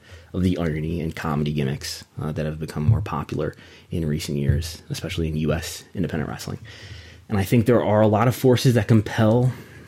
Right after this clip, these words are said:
that trend to emerge. I think the focus on those kinds of gimmicks instead of meaningful programs and great athletic matches, I think that does limit the super indies economically.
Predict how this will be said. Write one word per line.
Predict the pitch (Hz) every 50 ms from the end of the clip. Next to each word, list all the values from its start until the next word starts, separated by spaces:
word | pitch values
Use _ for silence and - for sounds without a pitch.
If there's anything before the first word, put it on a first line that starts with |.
| - -
that | - 120 113 -
trend | - - 127 127 123 120 117 -
to | - 127
emerge. | 117 117 117 117 117 117 117 - - - _ - - - - - - _ _ _ _ -
I | 101
think | 95 - 110 98 92
the | 98 90
focus | - - - 120 110 104 - 117 110 107 - - - - - - - - - -
on | 104 95 95 98 101 101
those | 104 104 104 95 98 98 - _ -
kinds | - 110 107 107 98
of | 98 92
gimmicks | 104 101 101 101 - - - - - - - _ _ _ _ _ -
instead | 101 98 92 - 98 95 95
of | 92 85 82 85 - - 98
meaningful | 82 87 92 98 95 92 - - 95
programs | 92 - 98 92 92 87 90 87 90 90 90 85 85
and | 73 67 73
great | - 85 82 80 - -
athletic | 78 78 - - 98 90 85 - -
matches, | 73 76 78 78 - - 73 71 - - - _ - - - - - - - _ _
I | - -
think | - 92 87 -
that | 80 78
does | 82 78 78 78
limit | 73 73 78 85 90 - - _
the | - 107
super | - - 107 107 101 95
indies | 101 98 95 95 92 - - _
economically. | - - 95 85 80 - 95 90 98 - - 123 117 120